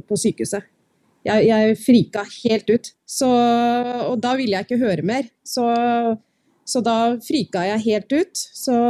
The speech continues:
og jeg kjente henne ikke. Så da ba jeg om å få lov til å dra ned til min egen lege. Eh, fordi at jeg følte at, eh, jeg måtte snakke med han.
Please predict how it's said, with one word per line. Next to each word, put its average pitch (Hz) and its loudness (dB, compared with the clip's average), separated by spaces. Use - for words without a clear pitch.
og 226 -2
jeg 240 0
kjente 233 0
henne 180 0
ikke. 285 0
Så - -4
da 233 0
ba 196 0
jeg 196 0
om 208 0
å 214 2
få 220 -4
lov 180 2
til 208 -2
å 214 2
dra 214 2
ned 170 -2
til 208 -2
min 220 4
egen 185 0
lege. 202 0
Eh, 214 0
fordi 214 -2
at 202 -6
jeg 208 0
følte 185 -2
at, - -8
eh, 196 2
jeg 190 0
måtte 185 -4
snakke - -4
med 160 4
han. 160 0